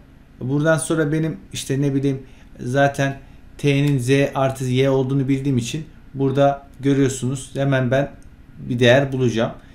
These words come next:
T dersem seksen oluyor T. E, ben buraya seksen dediğim zaman yüz altmıştan X yirmi oluyor. Zaten bana ne sormuş? Yirmi. Yani hiç bu denkleme girişmedim bile.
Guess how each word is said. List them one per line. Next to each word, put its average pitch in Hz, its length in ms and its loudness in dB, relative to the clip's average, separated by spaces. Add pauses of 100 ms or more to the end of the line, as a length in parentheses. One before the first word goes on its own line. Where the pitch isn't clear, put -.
(280)
T 139 300 4
dersem 131 560 2 (200)
seksen 147 500 0
oluyor 95 360 0
T. 82 220 -10 (400)
E, 120 100 -6
ben 147 220 0
buraya 147 380 0
seksen 147 640 -4
dediğim 147 240 -4
zaman 101 320 -2
yüz 123 240 -2
altmıştan 139 560 -2 (440)
X - 420 -4
yirmi 131 300 0
oluyor. 92 320 -2 (340)
Zaten 156 420 -2
bana 139 160 0
ne 151 140 -2
sormuş? 127 580 -6 (240)
Yirmi. 127 420 2 (480)
Yani 143 200 -2
hiç 139 160 -6
bu 131 100 -6
denkleme 131 400 -2
girişmedim 120 600 -4
bile. 92 240 -4